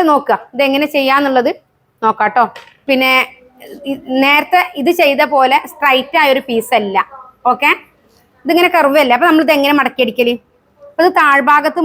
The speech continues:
മാത്രമാണ് നമ്മൾ മടക്കി അടിക്കണത് ട്ടോ. താഴ്വശം മാത്രമാണ് നമ്മള് മടക്കി അടിക്കണത്. ഒരു കാരണവശാലും രണ്ട് മടക്ക് ഒന്നിച്ച് മടക്കൂല, ഒറ്റ മടക്ക് മാത്രം. ഇത് ചെയ്യണ സമയത്തും കണ്ടോ, സ്റ്റാൻഡ് പൊക്കി കൊടുത്താലാണ് ക്ലോത്തിന് നമുക്ക് കറക്റ്റ് ആയിട്ട്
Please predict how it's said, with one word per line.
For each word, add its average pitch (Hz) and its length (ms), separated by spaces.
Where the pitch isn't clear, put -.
മാത്രമാണ് 269 460
നമ്മൾ 233 180
മടക്കി 208 220
അടിക്കണത് 202 340
ട്ടോ. 233 100
താഴ്വശം 240 460
മാത്രമാണ് 247 500
നമ്മള് 233 220
മടക്കി 226 280
അടിക്കണത്. 196 380
ഒരു 262 180
കാരണവശാലും 277 640
രണ്ട് 262 260
മടക്ക് 262 280
ഒന്നിച്ച് 254 280
മടക്കൂല, 226 360
ഒറ്റ - 240
മടക്ക് 254 240
മാത്രം. 196 300
ഇത് 294 180
ചെയ്യണ 330 220
സമയത്തും 302 420
കണ്ടോ, 262 200
സ്റ്റാൻഡ് 285 420
പൊക്കി 311 260
കൊടുത്താലാണ് 254 540
ക്ലോത്തിന് 262 380
നമുക്ക് 262 260
കറക്റ്റ് 254 340
ആയിട്ട് 285 160